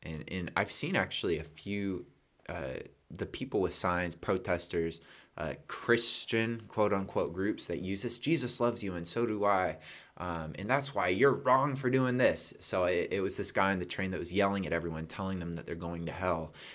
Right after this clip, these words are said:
And they're like, "What are you, what are you doing?" He's like, "Well, Jesus loves you, and so do I. And because I love you, I'm trying to," um, so he was, it, it, it's an interesting phrase.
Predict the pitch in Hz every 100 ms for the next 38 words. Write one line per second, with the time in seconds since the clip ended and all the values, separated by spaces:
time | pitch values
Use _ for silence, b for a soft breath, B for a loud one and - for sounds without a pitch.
0 | B - 107 104 143 180 170 170 - 175
1 | 170 151 208 147 123 110 147 123 160 160
2 | - 190 180 160 131 123 165 165 156 190
3 | 208 123 113 117 135 123 110 104 123 277
4 | - 151 127 143 113 120 - 127 139 127
5 | 107 - B B B - 87 82 73 71
6 | - 98 101 98 92 - B B B -
7 | 104 - - - _ _ - - - 156
8 | 147 - - 117 - 113 -